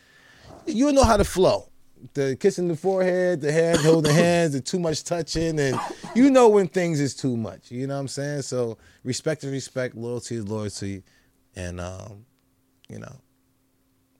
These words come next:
Speaker 1: stop being so much touchy, touchy, feely, feely.
Speaker 2: Ain't nobody saying about touching. I said the way that they look, that what they're wearing. If it's, like, showy.
Speaker 1: Yeah, if I, if I, I try my best not to look. I don't wanna see none of my guys, girls. I don't, I, I'm a man.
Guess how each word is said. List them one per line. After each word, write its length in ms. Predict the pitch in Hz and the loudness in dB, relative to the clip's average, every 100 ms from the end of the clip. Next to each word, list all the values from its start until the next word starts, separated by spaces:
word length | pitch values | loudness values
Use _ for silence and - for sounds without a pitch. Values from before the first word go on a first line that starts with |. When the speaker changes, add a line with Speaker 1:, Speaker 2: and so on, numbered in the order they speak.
| _ _ | _ _
Speaker 1:
stop 260 | - 104 - | -10 -10 -12
being 220 | 104 101 | -12 -12
so 180 | - 92 | -12 -12
much 200 | 92 90 | -14 -16
touchy, 300 | - 98 - | -18 -18 -18
touchy, 300 | - 92 - | -16 -16 -16
feely, 300 | - 101 95 | -18 -18 -18
feely. 320 | - - 127 - | -18 -20 -18 -10
Speaker 2:
Ain't 160 | 277 | -8
nobody 220 | 349 330 285 | -4 -4 -4
saying 220 | 233 214 | -4 -2
about 240 | 185 180 | 0 0
touching. 300 | - 175 175 | 0 -4 -2
I 140 | 175 190 | -2 -2
said 200 | 185 160 | -2 -2
the 100 | 170 | -2
way 160 | 175 | 0
that 200 | 170 156 | 0 -2
they 160 | 160 156 | -2 -4
look, 320 | 160 185 160 - | -2 -2 -2 -4
that 220 | 156 160 | -6 -2
what 180 | 170 175 | -2 0
they're 200 | 160 151 | -2 0
wearing. 640 | 165 202 175 143 139 147 - _ _ _ _ _ _ - - _ _ _ _ _ _ _ _ - | 0 2 0 -2 -8 -14 -20 _ _ _ _ _ _ -20 -20 _ _ _ _ _ _ _ _ -10
If 160 | 175 190 | -6 -2
it's, 240 | 175 - | -2 0
like, 460 | 180 165 156 - _ | 2 2 2 -6 _
showy. 460 | - - 185 160 151 | -10 -2 2 2 0
Speaker 1:
Yeah, 260 | 208 208 185 | 0 -2 -4
if 220 | 147 147 | -4 -8
I, 60 | 165 | -8
if 200 | 160 147 | -10 -10
I, 140 | 151 156 | -10 -10
I 120 | 139 151 | -10 -8
try 200 | - 147 | -8 -8
my 160 | 147 | -8
best 240 | 131 139 127 | -10 -10 -10
not 180 | 127 | -14
to 60 | 131 | -12
look. 260 | 139 143 - | -10 -10 -10
I 60 | |
don't 160 | 127 135 | -12 -12
wanna 160 | 135 | -12
see 160 | 123 127 | -12 -12
none 200 | 120 127 | -12 -12
of 60 | 131 | -12
my 200 | 123 120 | -12 -12
guys, 400 | 107 120 117 107 | -12 -10 -12 -12
girls. 260 | 107 113 | -12 -10
I 60 | 110 | -10
don't, 200 | 113 110 | -12 -12
I, 160 | 113 113 | -12 -12
I'm 140 | 104 110 | -12 -12
a 40 | |
man. 380 | 110 104 110 | -10 -10 -12